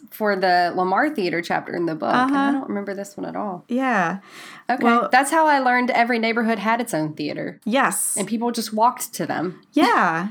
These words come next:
Speaker 2: And this one
Speaker 1: I can't imagine that now.
Speaker 2: Yeah, I know. I hope it comes back. Well, this one had, um, fourteen hundred seats. And I kept trying to think, "Well, what's," I'm a visual person, so I'm trying to think, "Well, about how big is that?"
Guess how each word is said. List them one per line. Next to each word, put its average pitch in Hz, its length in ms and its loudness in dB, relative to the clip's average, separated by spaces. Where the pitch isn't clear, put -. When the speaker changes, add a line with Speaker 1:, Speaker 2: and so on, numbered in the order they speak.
Speaker 2:
And 226 200 2
this 247 180 -2
one 254 180 2
Speaker 1:
I 254 80 0
can't 254 140 4
imagine 214 440 2
that 160 180 -2
now. 156 320 -2
Speaker 2:
Yeah, 220 220 -2
I 190 140 2
know. 196 480 0
I - 40 -2
hope 220 180 -2
it 190 80 -6
comes 190 260 -2
back. 180 480 -2
Well, 247 140 2
this 294 160 2
one 311 140 4
had, 254 320 2
um, 208 580 2
fourteen 254 300 2
hundred 247 240 0
seats. - 520 -6
And 233 120 4
I 240 60 2
kept 330 220 0
trying 254 180 4
to 233 40 -2
think, 214 220 -2
"Well, 202 180 2
what's," - 460 0
I'm 220 140 2
a 220 80 2
visual 190 320 2
person, 165 340 -2
so 165 160 -2
I'm 170 80 0
trying 160 200 -2
to 160 40 -16
think, - 180 -6
"Well, 143 300 -2
about - 220 -2
how 269 140 -2
big 240 260 -2
is - 100 -2
that?" 147 320 0